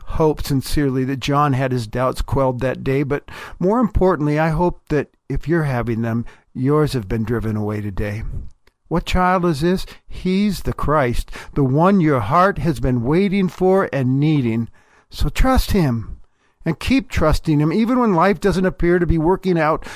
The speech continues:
the way you expected. You see, he has a plan for you to restore you and lead you all the way to the place that he has prepared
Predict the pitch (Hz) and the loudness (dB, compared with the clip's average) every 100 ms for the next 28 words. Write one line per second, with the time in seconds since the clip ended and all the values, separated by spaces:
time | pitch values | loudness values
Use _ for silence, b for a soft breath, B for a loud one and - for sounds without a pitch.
0 | B 175 147 160 175 165 165 - - - | B 2 4 4 4 4 2 0 -4 -2
1 | 143 - 120 110 107 - _ _ _ _ | -2 -2 -6 -6 -10 -12 _ _ _ _
2 | _ _ _ _ _ _ 170 - 175 - | _ _ _ _ _ _ -4 0 0 2
3 | 247 240 196 190 - 226 233 208 135 113 | 2 2 0 0 0 2 2 2 0 -2
4 | 107 104 - - b b - - 127 123 | -4 -6 -8 -10 b b -20 -6 -2 0
5 | 123 - - 165 196 214 202 214 214 - | -2 -4 -2 2 2 2 2 0 -2 -8
6 | B B B 139 147 160 156 127 139 123 | B B B 0 2 2 0 0 -2 0
7 | 175 208 208 180 190 175 139 135 - 147 | 2 4 2 2 2 0 -2 -2 0 0
8 | 160 160 - 139 120 120 110 - 107 - | 2 -2 -6 -6 -2 -2 -2 -4 -4 0
9 | - 143 151 135 | 0 0 -2 -4